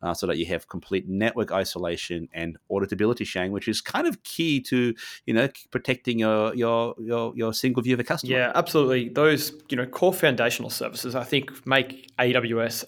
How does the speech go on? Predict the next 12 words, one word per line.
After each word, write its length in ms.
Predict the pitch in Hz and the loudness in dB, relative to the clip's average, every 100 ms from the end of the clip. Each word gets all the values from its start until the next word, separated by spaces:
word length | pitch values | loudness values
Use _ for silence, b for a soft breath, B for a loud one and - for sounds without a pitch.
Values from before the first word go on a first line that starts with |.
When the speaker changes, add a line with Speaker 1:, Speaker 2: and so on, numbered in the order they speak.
| - | 2
Speaker 2:
A 140 | 120 | 4
W 180 | 117 120 | 4 0
S 80 | 117 | -2
CloudTrail 640 | - 143 147 156 147 - | 6 6 8 8 8 6
is 100 | 131 | 0
such 320 | - 151 147 | 0 2 2
a 60 | 135 | -2
staple, 640 | - - 117 147 180 - | -2 2 2 4 2 2
and 320 | 127 127 127 120 | 0 0 0 0
S 240 | 127 - | -2 0
three 220 | 127 127 | 0 0
with 180 | 123 | 0